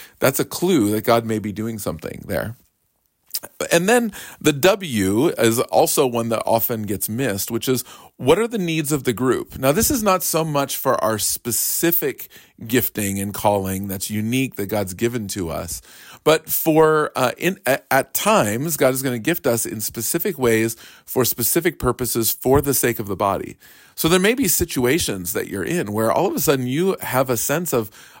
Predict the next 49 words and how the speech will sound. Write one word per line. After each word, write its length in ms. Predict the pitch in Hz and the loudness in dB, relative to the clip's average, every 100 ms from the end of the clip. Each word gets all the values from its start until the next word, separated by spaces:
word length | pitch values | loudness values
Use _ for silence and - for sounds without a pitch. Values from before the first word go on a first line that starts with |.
| - | -2
of 320 | 110 95 - | 0 0 0
passion 480 | - 156 180 180 117 | 2 2 2 -2 -4
and 160 | 101 | -6
calling 560 | - 160 170 170 170 165 | 0 2 2 0 -2 -6
and 320 | - 110 110 | -6 -4 -4
even 240 | - 127 | -4 -4
ability 580 | 110 104 156 196 135 104 | -4 0 0 2 0 0
to 120 | 98 | -4
do 160 | 98 135 | -4 -4
something 540 | 147 95 92 92 95 123 - - - | -2 -4 -2 -4 -4 -8 -18 -20 -10
that 220 | - 127 - | 0 2 2
is, 480 | 123 120 110 - - | 2 2 0 -4 -4
um, 380 | 110 113 110 - _ - | -2 -2 -4 -10 _ -10
not 400 | 127 135 196 151 | -2 2 2 4
really 300 | 170 190 185 | 4 4 0
necessarily 760 | 160 160 175 - 160 165 160 | 2 2 0 2 2 2 2
your 180 | 151 156 | 2 0
thing 300 | - 214 175 | 2 0 0
and 140 | 113 117 | 0 2
might 160 | 190 | 2
not 160 | 226 175 | 2 0
be 60 | |
your 140 | 202 170 | 2 2
thing 300 | 156 160 156 | 2 0 0
ten 180 | 160 156 | 0 2
years 220 | 170 170 | 0 0
from 160 | 95 | -4
now. 220 | 85 82 - - - - _ | -6 -8 -12 -20 -20 -20 _
But 160 | 107 | 2
right 240 | - 147 - | 6 4 4
now, 320 | 143 175 131 | 2 4 4
that's 240 | 117 113 | 2 0
what 100 | 123 | -2
the 80 | 127 | 0
body 300 | 110 110 104 | 2 2 0
needs. 380 | 123 151 - - | -4 -6 -8 -6
And 140 | 110 | -2
so 280 | 104 127 127 - - - | 4 4 4 0 -18 -18
being 220 | - 156 185 | 2 4 6
aware 580 | 147 135 160 139 107 | 6 6 6 4 2
of 280 | 101 113 107 | 0 0 0
the 100 | 113 | -2
needs 480 | 110 123 147 147 131 | -2 -2 -2 -2 -2
of 260 | - 110 107 | 0 2 2
the 100 | 107 | 0
community 440 | - 120 120 113 | 0 0 2 2
around 360 | 107 104 113 139 | 4 4 2 0
you 240 | 170 208 | 0 -2
and, 400 | - 107 107 107 | -2 -2 0 0